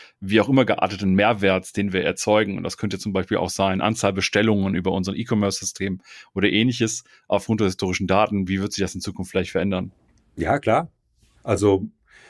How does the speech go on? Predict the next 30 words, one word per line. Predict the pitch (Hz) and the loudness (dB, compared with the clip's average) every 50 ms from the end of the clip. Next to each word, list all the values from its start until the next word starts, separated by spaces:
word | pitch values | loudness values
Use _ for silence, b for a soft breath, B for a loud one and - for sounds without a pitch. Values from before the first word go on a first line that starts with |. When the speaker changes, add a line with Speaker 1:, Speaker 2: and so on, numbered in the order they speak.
| B | B
Speaker 2:
ich | B - | B 0
hab's | 113 - | 2 4
ja | 131 123 113 117 | 4 4 4 2
eingangs | 113 - 117 123 135 135 - | 2 2 2 4 4 4 4
schon | - 139 123 | 4 4 4
gesagt, | 110 104 135 131 - | 6 4 2 2 4
so | 139 123 | 4 4
in | 107 | 4
der | 104 98 | 4 2
Finanzwirtschaft | - - 98 92 95 123 - - 156 156 - 160 143 - - | 2 0 0 0 0 0 -2 -4 -4 -4 -2 -4 -6 -2 -4
wird | 143 143 151 | -4 -4 -4
das | - - | -4 -4
ja | 135 - | -6 -6
auch | 117 - | -6 -6
gerne | - 127 123 123 123 | -4 -4 -2 -2 -2
genutzt. | 117 123 117 113 123 123 - - - - - - _ _ _ - | -2 -2 -2 -2 -2 -4 -6 -8 -10 -10 -10 -14 _ _ _ -10
Da | 87 87 85 | -8 -8 -6
gibt's | 80 - - - | -6 -6 -4 -2
ja | - 104 | 0 0
auch | 85 101 | 0 0
solche | - - 131 131 127 - 113 | 0 0 0 -2 -2 -4 -10
Szenarien. | - - 113 113 104 98 104 104 104 104 104 101 101 98 95 95 - | -6 -4 -2 -2 0 -2 -2 -4 -2 -2 -2 0 0 -2 -2 -4 -6
Also, | - 101 95 - 90 85 80 _ _ - - - - - - _ _ - - - - - - - - - - - - - - - - 135 131 - - - - 175 | -6 -6 -4 -4 -4 -8 -10 _ _ -20 -20 -20 -20 -20 -20 _ _ -20 -20 -20 -20 -20 -20 -20 -16 -16 -16 -16 -16 -18 -20 -18 -18 -18 -16 -16 -16 -14 -4 -2
es | 135 110 123 | -2 0 0
ist | 170 160 - | 0 2 4
halt | 160 147 147 | 4 4 4
immer | 156 147 147 127 | 4 4 4 4
die | 131 | 0
Frage, | 120 - 131 127 143 135 127 117 120 113 - | 0 2 4 4 6 4 4 2 0 -4 -4
äh, | 110 113 113 120 | -8 -6 -6 -6